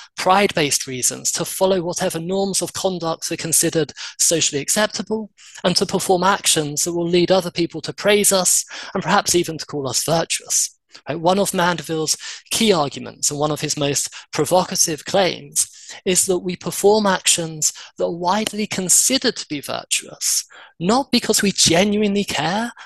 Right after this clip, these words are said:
about the welfare of society and doing the right thing for its own sake, but instead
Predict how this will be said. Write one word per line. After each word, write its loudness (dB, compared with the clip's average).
about 2
the 0
welfare 2
of -4
society -2
and -4
doing 2
the -6
right -2
thing -4
for -4
its 0
own -4
sake, -2
but 2
instead 2